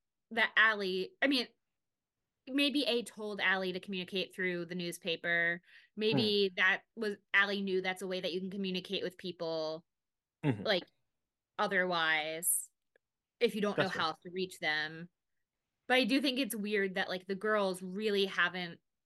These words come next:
Speaker 1: communicated that much back and forth with A, especially to find out who it is.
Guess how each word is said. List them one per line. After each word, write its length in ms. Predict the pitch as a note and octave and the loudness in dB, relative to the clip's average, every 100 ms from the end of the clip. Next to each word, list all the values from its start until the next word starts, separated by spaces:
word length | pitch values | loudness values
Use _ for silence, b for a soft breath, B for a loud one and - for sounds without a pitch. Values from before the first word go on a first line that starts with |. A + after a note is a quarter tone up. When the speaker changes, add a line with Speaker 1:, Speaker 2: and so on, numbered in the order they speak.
| _ _ _ _ _ - | _ _ _ _ _ -14
Speaker 1:
communicated 580 | A3+ A3+ A3 A#3 G#3 F3+ | -6 -4 -2 0 0 2
that 260 | F#3+ F#3 | 2 2
much 180 | G3+ F#3 | 0 -2
back 160 | F#3+ F#3 | -2 -2
and 120 | F#3 | -6
forth 200 | F3+ F3+ | -6 -6
with 140 | F3 E3+ | -8 -4
A, 220 | F3 F#3 | -2 -2
especially 360 | G#3 G#3 F#3+ F#3+ | -2 -4 -4 -4
to 60 | F3+ | -2
find 220 | E3+ F3 | -2 -2
out 100 | F3 | -6
who 120 | D#3+ | -8
it 80 | C#3 | -8
is. 380 | D#2+ C2+ - | -8 -8 -10